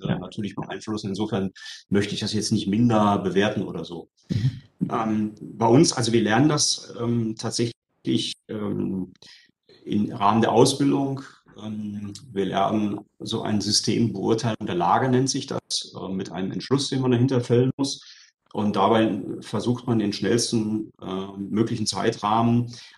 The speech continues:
Speaker 1: alle Informationen zu sammeln, die für die Situation wichtig ist.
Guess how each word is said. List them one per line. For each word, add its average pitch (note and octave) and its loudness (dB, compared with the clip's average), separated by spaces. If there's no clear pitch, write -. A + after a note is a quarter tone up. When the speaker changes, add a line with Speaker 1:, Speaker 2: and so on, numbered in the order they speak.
Speaker 1:
alle B2+ 8
Informationen C3 4
zu C3+ 2
sammeln, A#2 4
die A2 -2
für B2 -2
die A2 -2
Situation G#2+ -2
wichtig A#2+ -2
ist. - -6